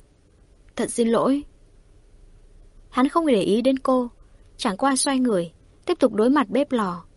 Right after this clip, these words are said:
làm chuyện của mình, giống như không hề nghe cô nói.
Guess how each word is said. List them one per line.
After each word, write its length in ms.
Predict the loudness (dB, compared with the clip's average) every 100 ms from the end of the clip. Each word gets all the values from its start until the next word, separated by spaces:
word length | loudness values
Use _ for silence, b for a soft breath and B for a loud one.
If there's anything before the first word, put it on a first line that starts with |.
| -10
làm 200 | -4 -4 -2
chuyện 240 | -4 -4
của 120 | -6
mình, 280 | -8 -8 -10 -16 -20 b b b b
giống 240 | -2 0 0
như 160 | -2
không 180 | 0 -2
hề 180 | 0 -2
nghe 180 | -4 -6
cô 160 | -4
nói. 360 | -4 -4 -6